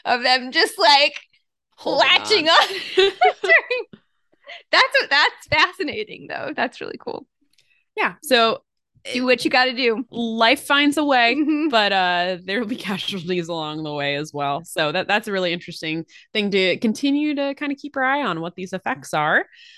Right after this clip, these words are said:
Speaker 2: Uh, anything to add, Sarah, hurricane expert?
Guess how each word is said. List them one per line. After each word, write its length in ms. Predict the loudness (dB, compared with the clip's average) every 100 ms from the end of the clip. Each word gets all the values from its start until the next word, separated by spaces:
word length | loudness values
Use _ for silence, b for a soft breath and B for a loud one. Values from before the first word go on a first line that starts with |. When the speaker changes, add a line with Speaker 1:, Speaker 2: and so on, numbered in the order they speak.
| B _
Speaker 2:
Uh, 60 | -6
anything 1040 | -2 -2 -2 -2 -2 0 0 0 0 0
to 160 | 0 2
add, 160 | 2 0
Sarah, 520 | 0 2 4 2 -2 -4
hurricane 560 | -4 -4 -8 -8 -8
expert? 540 | -8 -10 -12 -10 -10